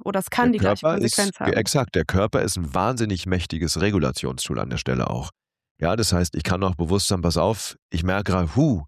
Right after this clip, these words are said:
Speaker 2: ich brauche ein bisschen Energie, ich gehe jetzt einfach mal ins Fitnessstudio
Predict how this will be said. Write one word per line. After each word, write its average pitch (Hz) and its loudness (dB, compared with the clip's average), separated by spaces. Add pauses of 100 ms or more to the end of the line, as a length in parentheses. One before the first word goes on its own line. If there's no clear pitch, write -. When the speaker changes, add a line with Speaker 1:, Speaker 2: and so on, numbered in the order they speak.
(120)
Speaker 2:
ich - -6
brauche 92 0
ein - -4
bisschen 90 -2
Energie, 87 0
ich - -4
gehe 107 2
jetzt 98 -2
einfach 87 0
mal 85 0
ins - -6
Fitnessstudio 82 0